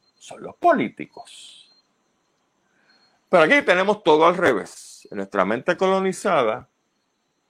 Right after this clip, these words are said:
el político es un demidios. Ustedes han visto cómo nosotros tratamos a los gobernantes, que los queremos hasta tocar,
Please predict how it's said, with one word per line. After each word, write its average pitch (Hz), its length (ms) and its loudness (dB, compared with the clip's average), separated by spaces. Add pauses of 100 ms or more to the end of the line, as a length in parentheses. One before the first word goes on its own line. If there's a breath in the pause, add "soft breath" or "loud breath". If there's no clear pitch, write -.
(260)
el 110 200 -2
político 113 460 2
es 220 80 4
un 220 160 2
demidios. 185 960 -2 (240)
Ustedes - 260 0
han 330 100 4
visto 220 220 0
cómo 147 140 -4
nosotros 131 380 -4
tratamos 117 440 -4
a 123 60 -2
los 120 120 -2
gobernantes, 107 680 -4
que 123 120 -4
los 107 100 -6
queremos 107 380 -4
hasta 135 200 -10
tocar, - 480 -6